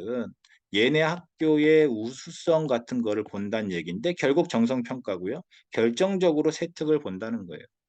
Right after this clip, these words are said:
자, 이게, 이게 바로 서울대입니다. 고려대는 어떻게 하냐? 예, 이렇게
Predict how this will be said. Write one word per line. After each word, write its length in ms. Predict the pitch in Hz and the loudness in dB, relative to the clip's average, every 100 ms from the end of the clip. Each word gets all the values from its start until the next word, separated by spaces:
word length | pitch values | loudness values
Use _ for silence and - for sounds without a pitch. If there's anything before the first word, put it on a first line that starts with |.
| _ _ _ _ _ _ | _ _ _ _ _ _
자, 180 | 117 90 | -4 -2
이게, 640 | 113 156 156 139 156 107 - _ _ _ - | 0 2 4 6 6 4 0 _ _ _ -4
이게 440 | 113 123 170 185 | -2 2 2 2
바로 580 | 180 95 98 143 202 240 - _ | 0 -8 -2 0 -2 -4 -10 _
서울대입니다. 920 | - 165 170 170 147 95 82 80 - _ _ _ _ _ | -6 -2 0 0 -2 -6 -10 -18 -20 _ _ _ _ _
고려대는 520 | 156 202 196 190 190 | 6 6 6 4 2
어떻게 360 | 123 117 123 107 | 0 -2 -2 -2
하냐? 380 | 95 117 175 - _ - | -2 -6 -8 -12 _ -10
예, 260 | 92 90 - - | -8 -8 -10 -4
이렇게 480 | 123 147 - 165 | -2 -2 0 -2